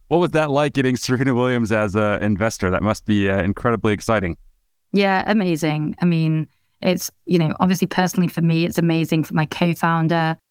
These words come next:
Speaker 2: He doesn't usually, like, get excited about investor calls or our investor base, but, like, that was special,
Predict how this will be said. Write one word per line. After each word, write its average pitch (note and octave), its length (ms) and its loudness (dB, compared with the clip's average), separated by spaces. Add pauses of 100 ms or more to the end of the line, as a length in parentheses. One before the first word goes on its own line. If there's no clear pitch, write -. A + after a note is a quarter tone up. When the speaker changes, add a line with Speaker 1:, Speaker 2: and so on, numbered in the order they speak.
(240)
Speaker 2:
He E3+ 100 0
doesn't F3 340 0
usually, F3+ 760 0
like, E3 180 -2
get - 140 0
excited F3 400 -2
about F3 200 0
investor D#3+ 360 0
calls F3 480 0
or D3+ 320 0 (100)
our D#3+ 140 2
investor D#3 300 -2
base, F3 360 0
but, - 360 -2
like, D#3+ 260 0
that - 160 -2
was - 120 0
special, D#3+ 520 -2